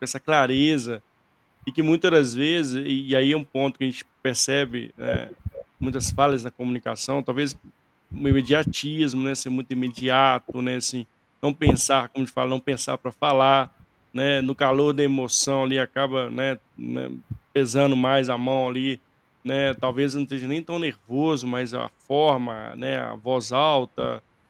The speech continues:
as palavras que utiliza. Então, é, tem que ter um, um, um, um, um, um pla-, né, não diria planejamento, mas, assim, ter um olhar estratégico na comunicação, né?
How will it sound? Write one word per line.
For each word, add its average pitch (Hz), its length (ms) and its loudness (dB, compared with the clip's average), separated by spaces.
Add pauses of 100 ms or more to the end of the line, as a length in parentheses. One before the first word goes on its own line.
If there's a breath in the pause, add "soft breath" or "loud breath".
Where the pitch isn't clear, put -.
(160)
as - 120 -14
palavras 135 380 0
que - 80 -10
utiliza. 131 520 -4
Então, 147 340 -4 (460)
é, 135 120 -6
tem 175 200 -4
que - 140 -20
ter 185 100 0
um, 190 60 0
um, 151 440 -4
um, 151 240 -12
um, 131 280 -8 (240)
um, 123 140 -12 (260)
um 123 80 -12
pla-, 147 280 -2
né, 139 300 0
não 131 200 -4
diria 143 200 0
planejamento, 139 560 -2
mas, 156 160 -2
assim, 131 160 -6
ter 139 120 -6
um 165 180 -2
olhar 143 300 4
estratégico 147 720 0
na 127 80 -4
comunicação, 120 840 -6
né? 120 100 -8